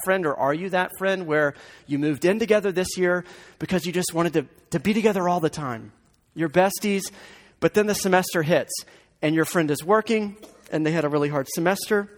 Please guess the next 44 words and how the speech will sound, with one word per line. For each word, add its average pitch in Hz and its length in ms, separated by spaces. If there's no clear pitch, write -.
and 165 160
you 214 80
never 208 240
see - 240
her 202 120
anymore. 123 480
And 196 100
you're 208 80
like, 196 240
"What 180 320
happened? 175 680
The 160 80
whole 214 300
point 220 340
of 175 100
living 202 240
together 156 380
is 160 120
so 185 100
that 175 80
we 170 100
would 165 140
see 196 80
more 185 300
of 190 80
each - 180
other. 160 220
Now 170 200
I 196 60
see 214 220
less." 202 360
And 220 200
at 233 80
first 247 280
they 240 80
said, 214 120
"I'm 208 100
so 202 180
sorry. 190 200
I've 180 120
just 202 160
got 190 140
all 196 100
these 185 180